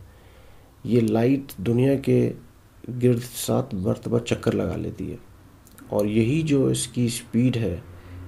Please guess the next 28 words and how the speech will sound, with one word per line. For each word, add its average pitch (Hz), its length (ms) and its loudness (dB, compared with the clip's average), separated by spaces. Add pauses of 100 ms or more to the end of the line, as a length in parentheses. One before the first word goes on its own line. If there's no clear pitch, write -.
(100)
جو 107 80 -2
کہ 110 120 0
ایکسٹرا 110 440 2
آرڈنری 110 440 2
اسپیڈ 104 360 -2
ہے، 117 160 -2 (800)
آ، - 100 -4
یہی 117 720 2 (920)
اس 120 140 -4 (260)
بات 117 300 0
کا 113 220 4 (100)
باعث 110 260 0
بنتی 110 400 2
ہے 110 80 0
کہ 117 200 0 (640)
سائنٹسٹ 107 600 0
جو 104 140 -2
ہیں، 110 200 -4 (580)
آ، - 40 -2 (140)
ایک 110 200 -2
سیارے 107 420 0
سے 107 160 -2
دوسرے 107 280 -4
سیارے 101 420 -2
کے 101 80 -4
درمیان 95 520 -4
یا 92 60 0
ایک 101 220 -4